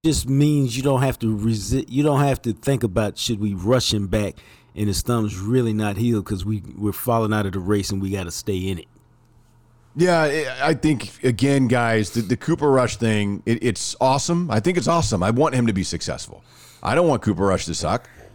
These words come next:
Speaker 2: I want him to be good, which I think is what Jerry was trying to say.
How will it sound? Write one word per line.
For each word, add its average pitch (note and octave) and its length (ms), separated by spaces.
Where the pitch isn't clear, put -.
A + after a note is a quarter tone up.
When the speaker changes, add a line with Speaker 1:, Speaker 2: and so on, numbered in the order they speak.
Speaker 2:
I B2 140
want D3 180
him C#3+ 80
to C#3 60
be C#3 100
good, A#2 300
which G2+ 140
I B2+ 100
think A#3 320
is D3 100
what B2+ 240
Jerry D3+ 380
was A2+ 180
trying C#3+ 520
to F2 40
say. C#2+ 480